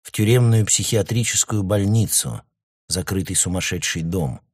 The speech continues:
И периодически какие-то субъекты приезжали к нему и опять допрашивали. В этом закрытом сумасшедшем доме Юлик чувствовал себя вольготно,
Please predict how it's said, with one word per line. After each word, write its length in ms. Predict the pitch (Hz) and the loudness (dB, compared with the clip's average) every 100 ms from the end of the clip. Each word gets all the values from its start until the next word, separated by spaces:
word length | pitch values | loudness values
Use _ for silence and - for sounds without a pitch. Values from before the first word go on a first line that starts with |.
| _ _ _ _ _ - | _ _ _ _ _ -14
И 40 | 117 | -8
периодически 720 | 156 185 180 208 - - 160 | -4 -2 -4 -4 -4 -6 -4
какие-то 420 | 147 156 170 139 | -4 -2 -2 0
субъекты 600 | - 110 98 147 - 113 | 2 2 0 0 -2 -6
приезжали 580 | 113 90 76 90 131 139 | -4 -4 -2 0 0 0
к 140 | - | -4
нему 260 | 113 110 - _ - | -2 -2 -6 _ -8
и 60 | |
опять 360 | 78 - 98 110 | -8 -4 -6 -4
допрашивали. 840 | 110 113 107 95 - 98 85 80 _ _ _ _ _ _ _ _ _ _ _ _ | -4 -2 -4 -4 -8 -10 -10 -14 _ _ _ _ _ _ _ _ _ _ _ _
В 80 | 131 | 2
этом 220 | 165 196 | 4 4
закрытом 480 | 165 185 190 165 185 | 4 2 2 2 2
сумасшедшем 640 | 170 185 175 185 - 180 | 2 2 2 0 0 2
доме 260 | 165 220 202 | 6 6 6
Юлик 280 | 190 180 - | 2 -2 -2
чувствовал 400 | 185 - 180 170 | -2 0 0 0
себя 280 | - 160 165 | 2 2 6
вольготно, 760 | 165 120 101 104 - 104 110 | 6 6 2 -2 -2 -4 -4